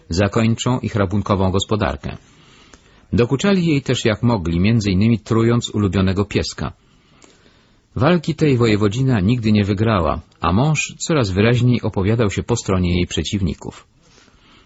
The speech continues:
Nieporozumienia pomiędzy małżonkami narastały. Marysieńka żaliła się: „Nigdy bym nie przypuszczała, że afekt waszeci tak rychło przeminie”. Kiedy będąc w ciąży pojechała rodzić do Warszawy, a sobie pan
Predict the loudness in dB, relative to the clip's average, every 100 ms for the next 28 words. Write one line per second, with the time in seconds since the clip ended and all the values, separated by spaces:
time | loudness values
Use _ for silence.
0 | -2 0 2 0 2 2 0 0 2 2
1 | 2 0 0 -2 0 0 2 0 0 -2
2 | -2 -4 -6 -12 -20 _ _ -4 0 0
3 | 2 0 0 0 0 2 0 0 -2 -4
4 | _ _ _ _ _ 0 2 2 0 2
5 | 2 2 0 -4 -4 -4 -2 0 0 -2
6 | _ _ _ -4 -2 0 0 0 -2 -4
7 | -8 -4 -2 0 -2 -4 -4 -2 -2 -2
8 | -2 0 0 -2 -2 0 0 -2 -8 _
9 | _ _ _ _ _ -20 _ _ -4 0
10 | 2 2 2 0 -2 -2 0 -2 -2 0
11 | 0 0 2 2 0 -4 -4 -2 -2 0
12 | 0 0 -2 -2 -6 -2 -2 0 0 0
13 | 0